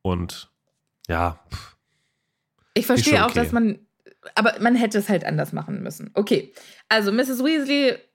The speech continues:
Speaker 2: vergräbt jetzt ihr Gesicht in den Händen und es ist ihr schrecklich peinlich und sie weint aber auch immer noch. Ne, und Lupin versucht, sie zu trösten. „Ja, komm, das war doch nur ein Irrwicht, nur ein dummer Irrwicht.“ Und Misses Weasley, „Ich sehe sie immer t-, t-, t-,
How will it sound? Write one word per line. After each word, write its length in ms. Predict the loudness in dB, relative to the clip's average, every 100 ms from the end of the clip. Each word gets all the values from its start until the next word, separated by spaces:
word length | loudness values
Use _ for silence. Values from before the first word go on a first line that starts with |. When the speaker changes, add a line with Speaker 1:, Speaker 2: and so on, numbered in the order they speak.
| _ -20
Speaker 2:
vergräbt 640 | -8 -2 0 2 0 2
jetzt 240 | -2 -2 -4
ihr 80 | 0
Gesicht 320 | 0 0 0
in 60 |
den 140 | 2 2
Händen 520 | 2 0 0 0 2
und 180 | 2 0
es 140 | -2
ist 180 | -4 -4
ihr 100 | -4
schrecklich 500 | -4 -2 -2 -2 -6
peinlich 840 | -2 0 2 2 2 2 -2 -6 0
und 180 | 0
sie 160 | 0 0
weint 300 | 2 2 0
aber 160 | 0 0
auch 120 | 0
immer 180 | -2 0
noch. 440 | 0 -2 -4 -16 _ _ _ _ _ 0
Ne, 160 | 2
und 140 | 2 2
Lupin 280 | 2 2 2
versucht, 320 | 2 0 -4
sie 120 | -8
zu 140 | -8
trösten. 760 | -8 -2 0 0 -4 _ -4 -2
„Ja, 180 | -6 -8
komm, 200 | 0 0
das 160 | 0 -2
war 120 | -2
doch 120 | 0
nur 120 | 2
ein 120 | 2 0
Irrwicht, 760 | 0 2 0 0 -6 -20 -4
nur 100 | 0
ein 120 | 0 2
dummer 320 | 2 2 2
Irrwicht.“ 640 | 0 0 0 -2 -4 -10
Und 100 | -4
Misses 220 | -4 -2
Weasley, 240 | -2 -4 -6 -6
„Ich 100 | -8
sehe 220 | 0 0 2
sie 140 | -2 -2
immer 380 | -2 -4 -8 -8
t-, 80 | _ -18 -16
t-, 120 | -8
t-, 120 | -4